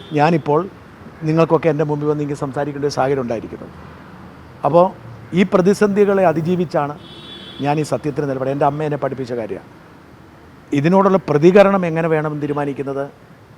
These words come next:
അവരുടെ സമീപനമാണ്. ഞാൻ അതിനോട് വളരെ ജനാധിപത്യ നിലപാടെടുത്തിട്ടുള്ളൂ. ഒരു ഫാസിസ്റ്റ് സർക്കാർ ഭരിക്കുമ്പോൾ എന്ത് സംഭവിക്കുന്നു അത് സംഭവിക്കുന്നു. ഉമ്മൻചാണ്ടി സർക്കാരിൻ്റെ കാലത്ത് ഏറ്റവും ശക്തമായ വിമർശനം നടത്തിയിരുന്നത് ഞാനാണ്. അന്നും ചില കേസുകളുണ്ടായിരുന്നു, പക്ഷേ ആ കേസുകളൊക്കെ വ്യക്തിപരമായി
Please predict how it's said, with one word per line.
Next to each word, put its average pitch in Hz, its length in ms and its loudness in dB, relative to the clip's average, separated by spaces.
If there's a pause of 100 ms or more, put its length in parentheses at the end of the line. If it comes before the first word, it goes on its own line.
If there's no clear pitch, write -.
(120)
അവരുടെ 147 360 2
സമീപനമാണ്. 104 440 -10 (400)
ഞാൻ 151 80 6 (100)
അതിനോട് 165 320 2
വളരെ 151 160 2 (120)
ജനാധിപത്യ 151 480 0
നിലപാടെടുത്തിട്ടുള്ളൂ. 113 680 -4 (580)
ഒരു 143 160 2
ഫാസിസ്റ്റ് 165 560 2
സർക്കാർ 165 260 2 (120)
ഭരിക്കുമ്പോൾ 151 500 0
എന്ത് 139 100 -8 (100)
സംഭവിക്കുന്നു 143 420 -6
അത് 175 140 -6
സംഭവിക്കുന്നു. 120 420 -4 (420)
ഉമ്മൻചാണ്ടി 165 380 2
സർക്കാരിൻ്റെ 165 360 2
കാലത്ത് 147 320 0 (100)
ഏറ്റവും 170 360 0
ശക്തമായ 151 420 -4
വിമർശനം 143 360 -6
നടത്തിയിരുന്നത് 143 380 -4
ഞാനാണ്. 135 260 -2 (520)
അന്നും 202 260 4
ചില 196 180 4
കേസുകളുണ്ടായിരുന്നു, 131 640 -2
പക്ഷേ 139 180 -2
ആ - 20 4 (100)
കേസുകളൊക്കെ 175 580 -2
വ്യക്തിപരമായി 185 680 2